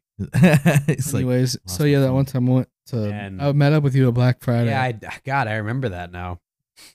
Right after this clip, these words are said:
Speaker 2: That was, like, the only time I hung out with you in high school, I think. Ever talked to you
Speaker 3: Probably.
Speaker 2: even.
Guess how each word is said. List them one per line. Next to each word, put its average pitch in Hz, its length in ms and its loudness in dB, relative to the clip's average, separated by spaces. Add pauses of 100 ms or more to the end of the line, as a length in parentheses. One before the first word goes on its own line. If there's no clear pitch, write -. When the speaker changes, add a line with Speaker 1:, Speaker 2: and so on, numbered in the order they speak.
(120)
Speaker 2:
That 139 140 0
was, 185 120 6
like, 185 140 4
the 165 120 -2
only 151 260 4
time 135 260 2
I 131 60 4
hung 123 120 2
out 117 120 0
with 120 120 -4
you 123 80 -2
in 113 60 -2
high 110 160 -2
school, - 260 -10
I 113 80 -6
think. - 400 -10
Ever 147 200 2
talked 143 380 -2
to 131 60 -6
you 123 60 0
Speaker 3:
Probably. 117 140 -2
Speaker 2:
even. 107 280 -4